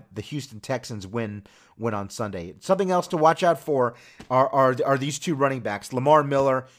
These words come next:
Huge, huge play last week, w-, a ninety-seven yard run. Nick Chubb is coming into his own, so don't un-, underestimate that. That should also be a big part of this game, but,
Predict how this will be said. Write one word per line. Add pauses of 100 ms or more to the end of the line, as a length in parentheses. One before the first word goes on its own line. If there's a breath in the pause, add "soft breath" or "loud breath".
(220 soft breath)
Huge,
huge
play
last
week, (140)
w-,
a
ninety-seven
yard
run. (260 soft breath)
Nick
Chubb
is
coming
into
his
own,
so (280 soft breath)
don't
un-,
underestimate
that.
That
should
also
be
a
big
part
of
this
game,
but,